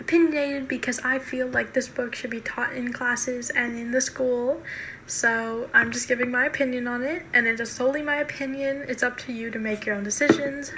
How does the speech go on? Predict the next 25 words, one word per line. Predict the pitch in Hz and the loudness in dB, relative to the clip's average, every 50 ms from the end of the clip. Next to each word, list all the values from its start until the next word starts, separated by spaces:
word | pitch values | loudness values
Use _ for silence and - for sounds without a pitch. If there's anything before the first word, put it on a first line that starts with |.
| - 233 - | -10 -4 0
but | 220 208 202 - - - - - - - - - - - - | 2 2 2 0 -2 -6 -8 -8 -8 -10 -16 -20 -18 -2 2
that | 220 208 208 | 2 2 2
is | 214 208 - - | 0 -2 0 2
where | 208 208 | 2 4
I'm | - - | 4 4
at. | - - - - - - - - - - - - - - | 4 2 2 -2 -10 -12 -12 -12 -12 -14 -18 -16 -8 -4
To | - 262 | -2 0
give | 262 285 269 294 | 2 2 4 4
a | |
little | 285 269 285 302 311 | 4 4 2 2 2
bit | 262 285 254 | 4 4 2
of | 254 247 | 4 2
a | 247 226 | 0 2
backstory, | 220 226 220 214 214 - - - 254 233 226 226 226 226 226 220 226 | 4 4 4 2 2 -2 -4 -4 -4 -2 -2 -2 -2 -2 -4 -6 -6
The | 214 247 233 | -6 -4 -2
Namesake | 233 247 254 269 277 269 - - 254 254 254 254 240 240 - - 403 349 | -2 -2 -2 0 -2 -2 0 0 2 2 2 0 -2 -6 -10 -14 -8 -4
was | 262 247 220 240 | -4 -2 0 0
a | 233 208 | 0 0
book | - - 214 214 214 214 | 0 0 0 0 0 0
written | 233 226 226 233 233 226 | 0 0 0 0 0 -2
in | 226 220 214 | -2 -2 -2
two | - 247 247 | -2 -4 -2
thousand | 247 254 262 262 269 302 311 | 2 2 2 4 2 0 0
and | 311 311 - | -2 -2 0
three, | - 214 214 208 208 214 | 0 0 0 0 0 -2